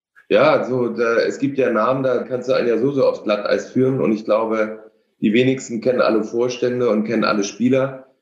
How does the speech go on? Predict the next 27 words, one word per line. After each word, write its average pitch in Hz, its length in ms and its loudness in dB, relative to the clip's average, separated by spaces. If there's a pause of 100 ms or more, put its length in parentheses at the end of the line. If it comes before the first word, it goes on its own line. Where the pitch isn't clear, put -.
(200)
aber 107 220 2
manchmal 110 400 -2
hat 110 80 -8
man 107 100 0
ja 104 80 2
auch - 160 -2
Glück - 240 0
und, 101 420 -2
ähm, 92 480 -4 (200)
bei 110 140 2
so 151 180 2
viel 131 420 0
Glück, 135 420 -4
äh, 107 460 2 (240)
weiß 98 280 2
ich 110 140 -4
auch, 101 400 -2 (280)
wo 95 520 0
der 98 140 0
H 107 200 2
S 107 140 -8
V 104 680 -2
in 101 160 0
ein 95 200 2
paar 98 320 -2
Wochen 82 560 -6
landet. 85 560 0